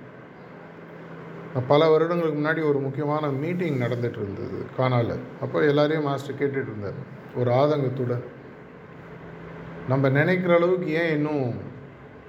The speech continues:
மக்கள் நம்மளுடைய பயிற்சியை எடுத்துக்கல?" அப்படின்னு பொதுவா கேட்டுட்டு இருந்தார். மாஸ்டருக்கும் அந்த ஆதங்கம் இருக்குன்றது அன்னைக்கு எனக்கு புரிஞ்சது. ஒவ்வொருத்தரும் ஒரு பதில் சொல்லிட்டு இருந்தாங்க. என் டர்ன் வருமா என்னை பார்த்து கேட்டார்.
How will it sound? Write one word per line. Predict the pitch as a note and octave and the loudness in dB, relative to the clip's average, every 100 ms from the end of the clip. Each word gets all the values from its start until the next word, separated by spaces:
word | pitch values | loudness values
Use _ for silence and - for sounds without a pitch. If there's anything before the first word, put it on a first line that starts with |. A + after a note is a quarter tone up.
| - - - - - - - - - | -20 -20 -18 -18 -16 -16 -14 -14 -2
மக்கள் | B2+ C3+ E3+ D3+ A#2+ - - - - - - - - - | 0 4 6 6 2 -4 -10 -14 -18 -20 -20 -20 -18 -10
நம்மளுடைய | C3+ C3 C3 B2+ | -4 2 4 4
பயிற்சியை | D3+ D#3+ E3+ E3 D3 C3 | 4 4 2 2 4 4
எடுத்துக்கல?" | C#3 C#3+ B2 A2+ G#2 - - | 2 0 0 0 -2 -8 -6
அப்படின்னு | E3+ F#3 | -4 -2
பொதுவா | F3+ G3 F#3 | 2 4 4
கேட்டுட்டு | D3 C3+ | 2 0
இருந்தார். | A#2+ F#2+ F#2+ - | -2 -6 -8 -4
மாஸ்டருக்கும் | A#2+ C#3 C3+ D3+ E3 | 0 0 0 -2 0
அந்த | D#3+ | 4
ஆதங்கம் | C#3 D3+ D3+ C#3+ | 4 4 2 0
இருக்குன்றது | C3+ C#3 C#3 D#3+ | 0 0 -2 -2
அன்னைக்கு | D#3 C3+ B2 A#2+ G#2+ - - - - - - - | -2 -2 -2 -2 -4 -10 -16 -18 -18 -18 -14 0
எனக்கு | C3+ D3 C3 C3+ | 4 4 2 2
புரிஞ்சது. | C#3+ C3+ G#2+ - - - - - - - - - - - - - C#3+ | 2 2 0 -4 -10 -12 -14 -16 -18 -18 -20 -20 -20 -18 -18 -4 4
ஒவ்வொருத்தரும் | D3+ D#3 F3 E3 | 6 6 4 4
ஒரு | C#3+ | 4
பதில் | C3+ C#3 D#3 | 2 0 0
சொல்லிட்டு | - C#3+ C3+ | 0 -2 0
இருந்தாங்க. | B2+ C#3+ G3 F#3+ F3 D#3+ | 0 -2 0 0 0 0
என் | D#3+ D3+ | -2 2
டர்ன் | E3+ | 4
வருமா | E3+ D3 E3+ | 4 2 2
என்னை | D3 C#3 | 0 2
பார்த்து | C#3+ C3+ | 2 2
கேட்டார். | A#2+ A2 G#2 | -2 -2 -6